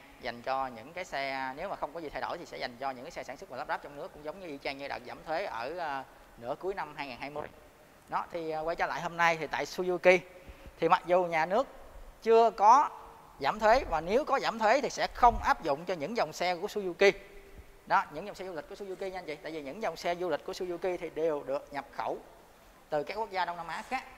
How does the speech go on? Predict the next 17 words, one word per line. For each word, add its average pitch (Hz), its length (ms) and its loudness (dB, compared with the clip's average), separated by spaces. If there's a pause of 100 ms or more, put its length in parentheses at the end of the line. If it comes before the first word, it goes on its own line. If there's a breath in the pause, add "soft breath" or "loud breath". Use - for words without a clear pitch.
(320)
Ví 214 100 -8
dụ 143 160 -6
như, 170 340 -4
à, 165 300 2
hai 180 160 0
dòng 143 120 -2
xe 165 160 -2
bảy 147 120 -2
chỗ 180 420 -2
em 165 140 -6
đang 165 140 0
có 175 120 6
ở 220 120 6
đây 175 180 2
là 131 380 0 (720)
Suzuki 175 340 -4
Ertiga 170 440 -4